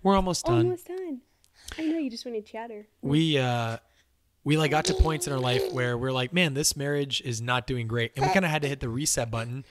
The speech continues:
Speaker 2: Yeah.
Speaker 1: And the thought was, "How do we do that?" And the first thought was like, "All right, well, let's go back to our love languages. How
Speaker 2: Mm-hmm.
Speaker 1: can I do this for my partner? And how can I start doing that?" And then you figure out what it is. And then from there, you get an idea. And then you initiate on the idea.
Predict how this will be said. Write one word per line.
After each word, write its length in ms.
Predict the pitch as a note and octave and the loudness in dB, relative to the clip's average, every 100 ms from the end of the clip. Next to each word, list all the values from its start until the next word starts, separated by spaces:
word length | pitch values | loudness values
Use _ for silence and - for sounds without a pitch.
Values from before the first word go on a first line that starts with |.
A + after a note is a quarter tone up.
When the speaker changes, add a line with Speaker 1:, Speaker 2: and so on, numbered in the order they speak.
| - | -8
Speaker 2:
Yeah. 140 | A#3+ C#3+ | 0 2
Speaker 1:
And 80 | C3+ | 2
the 40 | |
thought 240 | - D#3 C#3+ | 4 4 4
was, 360 | C#3 C3+ A#2+ - _ - | 2 2 0 -4 _ -4
"How 140 | D3+ | 0
do 60 | D3+ | 2
we 100 | C3+ | 0
do 220 | A#2 D3+ | 0 2
that?" 380 | B2 A#2 D#4 F4+ _ _ | 2 2 -2 -8 _ _
And 100 | C3+ | -2
the 40 | C#3+ | 2
first 260 | F#3 F3+ | 4 4
thought 160 | F#3 F#3 | 2 0
was 180 | D#3 C3+ | -2 0
like, 240 | D3+ D3 F#4+ | 0 0 -4
"All 200 | F#4 - | -10 -2
right, 100 | D3 | 0
well, 80 | C#3+ | 0
let's 100 | D#3+ | 2
go 80 | F#3 | 4
back 120 | F3 | 4
to 60 | F3+ | 2
our 60 | F3 | 0
love 160 | G3+ | 0
languages. 420 | D3 A#2 A2 G#2 - | 2 2 0 -4 2
How 60 | C#4 | 6
Speaker 2:
Mm-hmm. 160 | B3 | 6
Speaker 1:
can 80 | G#3 | 6
I 80 | D#3 | 2
do 180 | B2+ C#3+ | 2 2
this 300 | C3+ B2 - | 2 2 -2
for 140 | - | -2
my 100 | B2+ | 0
partner? 420 | - C3+ A2+ G#2+ G#2+ | 2 2 2 -2 -2
And 80 | B2+ | -4
how 60 | |
can 100 | B2+ A#2+ | -2 -2
I 40 | |
start 240 | - A#2+ | 0 0
doing 220 | A#2 A2+ A2 | 0 -2 -2
that?" 200 | G#2 - - - _ | -6 -12 -20 -20 _
And 100 | B2+ | -2
then 80 | B2 | -2
you 60 | A#2 | 2
figure 200 | D#3+ E3+ | 4 6
out 60 | |
what 100 | E3+ E3 | 4 6
it 100 | C#3 | 4
is. 320 | C3+ C3 - G4 - - | 4 2 0 2 0 0
And 120 | C3 B2+ | -2 -2
then 80 | |
from 240 | A#2+ D3+ D3 | 2 2 2
there, 340 | C3+ C3 B2 - - - - | 2 2 -2 -6 -14 -14 -6
you 80 | A#2 | 2
get 140 | C#3 | 4
an 100 | D3+ | 4
idea. 480 | D3+ C#3 B2 B2 A#2+ - _ _ - | 2 2 0 0 -2 -8 _ _ -4
And 140 | A#2+ | 0
then 200 | A#2+ A#2+ _ - | 0 -4 _ -12
you 360 | B2 A#2 A2 A2 | -4 -2 -2 -2
initiate 460 | A#2+ C3 D3+ D3+ C#3+ | 0 4 6 6 4
on 100 | C3+ | 2
the 120 | C3 | 0
idea. 480 | B2 A#2 A#2 A#2 | 0 0 0 0